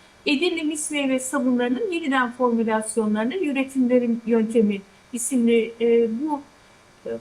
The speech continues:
aldığımız patente yaptığımız çalışmalar aslında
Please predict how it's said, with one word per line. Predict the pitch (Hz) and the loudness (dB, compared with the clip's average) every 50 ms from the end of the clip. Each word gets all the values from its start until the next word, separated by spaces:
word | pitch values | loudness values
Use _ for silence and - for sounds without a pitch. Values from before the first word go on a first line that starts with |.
| - | -6
aldığımız | 269 - - 254 277 262 262 285 285 269 269 - | -4 0 2 2 2 2 0 -2 -4 -6 -6 -6
patente | 349 330 330 - 277 240 233 233 370 | -6 -6 -4 -2 -2 -2 0 -2 -2
yaptığımız | 349 330 320 320 320 320 - 320 311 311 302 294 - - - - | -2 0 0 0 -2 -4 -6 -6 -6 -6 -8 -8 -10 -12 -10 -8
çalışmalar | 339 349 339 339 - - - 285 262 247 247 247 - | -6 -6 -6 -6 -6 -4 -2 0 0 0 0 -2 -2
aslında | - 381 381 - - 294 262 233 233 240 349 - - | -4 -4 -4 -4 -2 0 0 2 2 2 0 -2 -2